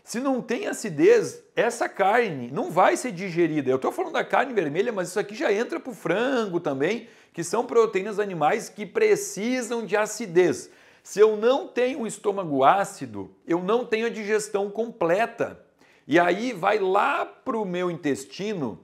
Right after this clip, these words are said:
uma coisa que a gente chama de resto de músculo não digerido. Se você pedir um exame coprológico de fezes, vai aparecer lá, resíduo de músculo não digerido. Por quê? Porque carne é um músculo do animal.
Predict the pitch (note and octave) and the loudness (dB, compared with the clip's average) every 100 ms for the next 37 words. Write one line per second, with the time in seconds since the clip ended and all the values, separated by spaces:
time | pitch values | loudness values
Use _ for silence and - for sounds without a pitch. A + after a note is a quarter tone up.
0 | _ _ _ C#3 F3+ - G#3 A3 G#3+ F#3 | _ _ _ -4 0 4 4 4 -2 -6
1 | G#3 - G3 A3 G3+ F#3 F#3+ - _ - | -8 -8 -6 -4 -6 -6 -10 -14 _ -4
2 | D3 G#3+ A3+ - C#4 A3 F#3 G3 E3 G3 | 0 2 0 -4 -2 -2 -4 -6 -4 -4
3 | A3+ - A3+ G#3+ G3 F3+ G#3 G3 F#3+ G#3+ | -6 -10 -8 -6 -2 -2 -2 -6 -2 0
4 | G#3 A3+ D#3+ E3+ E3+ D#3+ A3 A3+ F3 A3 | 0 -4 -8 -4 -4 -2 -6 -6 -8 -6
5 | G3 C#3 G3+ G3 - F#3 G#3 - D#3+ C#3+ | -4 -4 -4 -6 0 0 0 0 2 4
6 | D3+ F#3 - C3+ - C#3 G#3 F3+ A#2+ F#2+ | 4 4 0 -8 -4 0 2 2 -4 -14
7 | - _ _ - D3+ G#3 - - - - | -18 _ _ -2 2 2 2 2 0 -2
8 | - - C4 - - _ C#3 D#3+ D#3 A#2 | 2 4 4 -2 -18 _ -2 2 2 0
9 | G2 C3+ A#3 C#4+ E4+ G#3+ G#3 F3 A3 B3 | -4 -4 -2 -2 -4 -6 -6 -4 -4 -6
10 | - C#4 A3+ G#3 A#3+ B3 B3+ F3+ G3+ B3 | -8 -6 -2 -2 -2 -6 -6 -8 -6 -2
11 | F3 - C3+ - B2+ B2+ C#3 G3 A#3+ B3 | -2 -2 -6 2 4 4 2 -2 -4 -4
12 | A3 A3 D4+ E4 G4+ G#4+ A4 E4+ C3 | -4 -4 -6 -2 -2 0 4 6 6